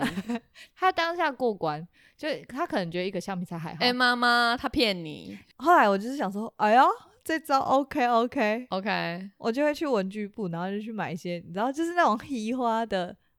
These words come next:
Speaker 1: 小文具这样子，然后小朋友就很开心。就后来可能铅笔盒多太多奇怪的东西了，每次问说，“哎，你怎么有这个？”“哎，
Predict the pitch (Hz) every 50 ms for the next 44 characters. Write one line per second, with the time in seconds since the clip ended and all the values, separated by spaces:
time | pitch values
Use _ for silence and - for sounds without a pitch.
0 | _ _ _ - - - 165 156 160 156 156 160 165 170 - 220 214 170 165 -
1 | 170 156 160 143 - - - - - _ - 165 170 180 185 202 196 - 214 -
2 | 196 170 170 175 175 185 - - - - - - 160 - - - 165 - _ _
3 | _ _ _ _ _ _ - - 294 311 320 320 262 226 - 254 196 202 226 220
4 | 233 262 254 277 254 220 180 165 160 170 - - 277 302 - 294 277 - 240 240
5 | 240 - - 196 - - 214 208 185 160 - 175 165 170 180 156 - 175 160 160
6 | 160 131 156 - _ _ _ - _ _ _ - 214 185 175 214 247 262 277 262
7 | 247 233 247 233 240 254 269 - 370 415 349 311 302 262 247 226 214 214 247 247
8 | - 196 - 185 - _ _ _ - 320